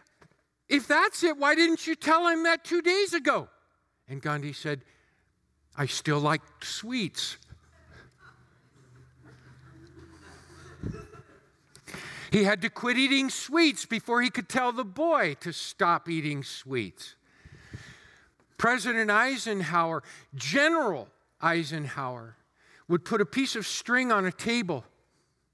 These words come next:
as an example of leadership, showing how easy it is to pull it, but how difficult to push.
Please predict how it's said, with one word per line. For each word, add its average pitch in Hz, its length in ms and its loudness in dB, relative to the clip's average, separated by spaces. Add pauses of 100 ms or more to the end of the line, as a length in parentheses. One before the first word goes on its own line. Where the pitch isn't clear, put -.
(1300)
as 185 220 2
an 185 100 4
example 202 600 2
of 170 120 0
leadership, 180 600 0 (760)
showing 247 440 2
how 208 200 4
easy 220 460 0
it 185 80 2
is 180 220 2
to 170 100 -10
pull 233 360 -2
it, 123 120 -2 (300)
but 160 120 0
how 151 140 2
difficult 143 640 -4
to 110 80 -12
push. - 520 -8